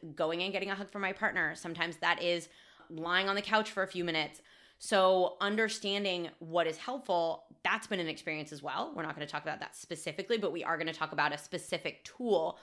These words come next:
that you can start to practice. Because today we're gonna talk about getting comfortable with being uncomfortable and how that can help you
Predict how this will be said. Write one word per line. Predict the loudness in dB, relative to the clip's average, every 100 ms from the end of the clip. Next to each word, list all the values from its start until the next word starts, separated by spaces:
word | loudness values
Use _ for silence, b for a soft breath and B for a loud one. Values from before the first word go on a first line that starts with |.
| B
that | -10
you | -6 -6
can | -6
start | -8 -10
to | -12
practice. | -10 -6 -6 -6 -6 -6 -8 B B B B B B B
Because | 0 4 4
today | 6 6
we're | 6
gonna | 4 2
talk | 2 2
about | 6 4 6
getting | 2 0
comfortable | -2 -6 -8 -4 -2 -2
with | -4 -6
being | -2 -2 -2
uncomfortable | -4 -6 -6 -10 -10 -12 -10 -10 -10
and | -8
how | -2 2 4
that | 4 2
can | -2 -6
help | -6 -6 -4 -4 -6
you | -4 -2 -4